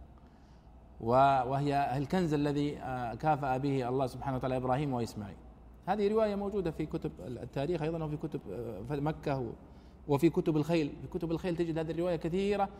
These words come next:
في أصل الخيل، وكيف يعني انتقلت من وحشية إلى إنسية، وكيف أنه بدأ يستخدمها البشر في الحروب وفي ال-،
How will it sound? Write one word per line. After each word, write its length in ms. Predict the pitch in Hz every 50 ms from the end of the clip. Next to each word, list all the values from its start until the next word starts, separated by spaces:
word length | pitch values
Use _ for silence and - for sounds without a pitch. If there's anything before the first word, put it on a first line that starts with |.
| - - - - - - - -
في 220 | 156 160 165 180
أصل 260 | 185 196 165 175 175
الخيل، 440 | 170 160 151 - 175 180 180 175 170
وكيف 300 | 165 156 180 165 156 156
يعني 680 | 156 156 156 151 151 143 143 151 143 147 156 156 156
انتقلت 500 | 151 147 143 175 160 - 165 160 151 -
من 180 | 160 156 156 156
وحشية 540 | 156 147 - - - 165 170 170 160 156 160
إلى 200 | 156 156 156 156
إنسية، 440 | 151 147 156 165 165 165 165 160
وكيف 340 | 151 147 139 160 156 147 147
أنه 300 | 147 143 151 156 151 151
بدأ 180 | 156 160 151 156
يستخدمها 480 | 156 151 - 151 147 147 160 156 151
البشر 340 | 147 151 160 160 151 156 151 - - - - - - - - - - -
في 60 | 151
الحروب 500 | 147 135 - 156 151 160 165 165 165 151
وفي 300 | 151 151 151 147 143 151
ال-، 180 | 151 151 147